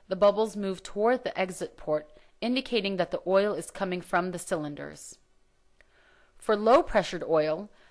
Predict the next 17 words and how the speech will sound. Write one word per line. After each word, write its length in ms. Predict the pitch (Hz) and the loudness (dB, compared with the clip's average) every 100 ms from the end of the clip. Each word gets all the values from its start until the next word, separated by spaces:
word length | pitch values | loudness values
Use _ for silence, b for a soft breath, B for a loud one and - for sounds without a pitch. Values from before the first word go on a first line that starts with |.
| b | b
the 80 | 202 | 6
bubbles 360 | 214 214 226 | 8 8 4
move 200 | 214 214 | 0 0
away 340 | 190 180 208 269 | 0 2 4 4
from 240 | 277 208 | 2 -2
the 120 | 175 - | -2 -2
inlet 360 | 226 185 - | 0 0 -2
port, 320 | - 156 147 - b b | -4 -4 -4 -10 b b
indicating 560 | 196 226 262 240 202 202 | -4 -2 0 2 2 4
that 140 | 185 | 2
the 100 | 185 - | 2 2
oil 260 | 190 196 | 4 6
is 120 | 190 185 | 4 0
coming 300 | - 185 175 | -4 -4 -2
from 240 | 170 170 | -2 -2
the 120 | 170 | 0
outside. 640 | 156 151 - 151 147 147 | 0 -2 -6 -4 -4 -6